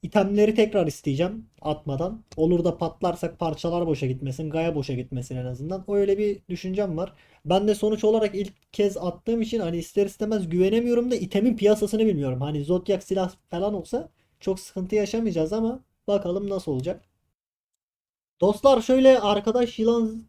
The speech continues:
zırhına kahraman denetecek. Yirmi won'dan deneyeceğiz. Arkadaşa şöyle yüz won'luk güvence veriyorum.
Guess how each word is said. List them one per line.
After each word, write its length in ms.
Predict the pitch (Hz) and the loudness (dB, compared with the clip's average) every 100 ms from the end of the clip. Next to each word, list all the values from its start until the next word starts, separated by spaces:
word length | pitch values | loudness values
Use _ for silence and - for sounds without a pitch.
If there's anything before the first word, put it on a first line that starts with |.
| _ | _
zırhına 560 | 190 214 220 233 226 226 | 0 2 2 2 -2 -4
kahraman 520 | 208 196 208 226 226 | -2 0 0 0 0
denetecek. 500 | 208 147 131 190 202 - | 0 -2 -4 -6 -6 -6
Yirmi 300 | 170 202 226 | 0 4 6
won'dan 480 | 233 233 233 240 | 6 4 2 2
deneyeceğiz. 480 | 226 180 156 214 - _ _ - | 0 0 -2 -4 -6 _ _ -2
Arkadaşa 520 | 185 208 226 226 240 | 0 2 2 2 2
şöyle 260 | 240 240 | 2 4
yüz 240 | 233 226 220 | 4 4 2
won'luk 500 | 220 208 220 233 - _ _ _ _ _ _ _ _ _ _ _ _ _ _ _ _ _ _ | 0 2 -2 -4 -16 _ _ _ _ _ _ _ _ _ _ _ _ _ _ _ _ _ _
güvence 380 | 180 196 196 240 | 4 4 6 8
veriyorum. 440 | 214 165 170 226 | 8 6 2 0